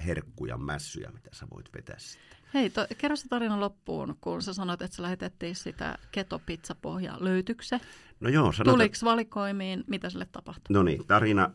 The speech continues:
Speaker 1: jatkuu ja tällä hetkellä tuota, äh, sanotaan, että siinä tuli ehkä erimielisyyksiä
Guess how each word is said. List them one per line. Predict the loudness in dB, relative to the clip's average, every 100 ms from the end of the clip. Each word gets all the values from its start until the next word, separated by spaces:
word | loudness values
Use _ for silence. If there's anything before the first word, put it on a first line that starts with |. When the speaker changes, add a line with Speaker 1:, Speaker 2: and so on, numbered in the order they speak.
| 2
Speaker 1:
jatkuu | 2 2 -2 -2 -2
ja | 0
tällä | 2 4 4
hetkellä | 2 0 0 0
tuota, | -2 -4 -4 -2 -4 -4 -4
äh, | -4 -6 -14 _ -20 -20 -20 _ -20 -20 -16 -8 -6
sanotaan, | -4 -2 0 0 -2
että | -2 -2
siinä | 0 0
tuli | -2 -2 -2 -2
ehkä | -4 -6 -6
erimielisyyksiä | -2 0 0 -2 -2 -4 -4 -6 -6 -4 -6 -8